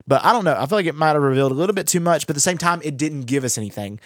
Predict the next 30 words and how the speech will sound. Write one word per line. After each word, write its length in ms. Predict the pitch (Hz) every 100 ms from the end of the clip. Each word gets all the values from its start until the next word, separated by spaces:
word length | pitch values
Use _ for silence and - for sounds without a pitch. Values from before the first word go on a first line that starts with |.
| _ -
So 420 | 143 123 123 -
it 100 | 139
just 180 | 127 120
leaves 160 | 135 117
us 140 | 107
wondering, 400 | 120 117 107 107
like, 180 | 107 107
what 300 | 113 113 110
is 80 | 104
this? 200 | 113 104
What 160 | 113 110
is 80 |
that? 180 | 113 110
And, 100 | 131
and 100 | 143
who 80 | 143
knew, 260 | 202 190 135 -
who 120 | 151
knows? 280 | 196 190 147
It 40 | 139
may 100 | 147
be, 100 | 147
like, 220 | 131 - - -
easily 300 | 160 147 143
explained, 380 | 117 160 151 127
and 100 | 123
maybe, 220 | 131 127
like, 160 | 123 127
we're 120 | 127
completely 480 | 127 127 139 127